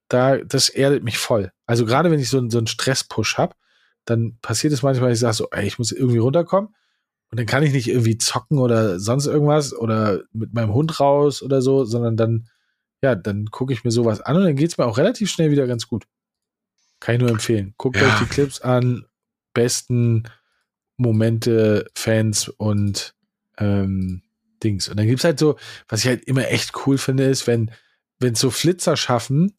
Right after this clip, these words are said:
Speaker 1: aufs Feld zu kommen. Und, ähm, dann tatsächlich zu den Fußballern kommen, die sie halt treffen wollen. Ähm, und dann kommt die Security, die ja vorher ihren Job total verkackt hat.
Speaker 2: Mhm.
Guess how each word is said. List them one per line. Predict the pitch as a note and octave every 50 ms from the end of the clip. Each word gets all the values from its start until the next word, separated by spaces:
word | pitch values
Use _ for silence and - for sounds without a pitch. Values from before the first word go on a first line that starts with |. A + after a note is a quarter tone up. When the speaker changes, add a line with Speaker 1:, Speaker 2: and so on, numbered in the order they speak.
| _ _
Speaker 1:
aufs | B2+ C3 A#2 -
Feld | - C#3+ D3 D3+ -
zu | - -
kommen. | G#2+ - - G#2+ F#2+ G2 G#2 - _ _ _ _ _ _ - - - - - - - - _ _ _ _
Und, | _ C3+ C3 B2+ C3 B2+ B2+ B2 B2 A#2+ A#2 A2+ - - _ _ _ -
ähm, | B2 B2 A#2+ A#2+ A#2+ A#2+ B2 A#2+ A#2 A#2 A#2 A2+ A2+ G#2+ G#2 A2 _ _ _ _ _ _ _ _ _ _ _ _ _ _ _ _ _ _
dann | C#3 D3 D#3+ D3
tatsächlich | - E3 D#3 C3 D#3+ F3 G3 - A#3+ F#3+ -
zu | - - D3+
den | C#3 C3
Fußballern | - - A3 G#3+ - - E3 D#3 C#3+ B2
kommen, | - D3+ D3
die | C3+ B2
sie | A#2 A#2 G#2+
halt | G#2 G#2
treffen | - - C3+ - - E3+
wollen. | F3 G3+ B3 C#4+ - _ _ _ _ _ _ _ _ _ _ _ _ -
Ähm, | C#3 D3 D3 D3 D3 D3 C#3+ C#3 - - _ _ _
und | - C3
dann | E3+ G#3 A3
kommt | - C#4 B3+ -
die | - E3
Security, | - - C#3 - - - A3+ C#4 B3 D#3 - B2+ C3
die | B2 C3 C#3+
ja | D3+ D3
vorher | - - - G#3+ B3 C#4+ F#3 F#3+ D3+
ihren | A2+ C#3 C#3+ C3+ C3
Job | A2+ - F3+ F#3 G3 F#3+ - -
total | - - E3+ - - - - - C4+ C#4 C#4+ C4+
verkackt | - - B3+ - - F#3 D3+ - - -
hat. | A2+ A2 - _
Speaker 2:
Mhm. | - F#2+ F2+ - E2 E2 E2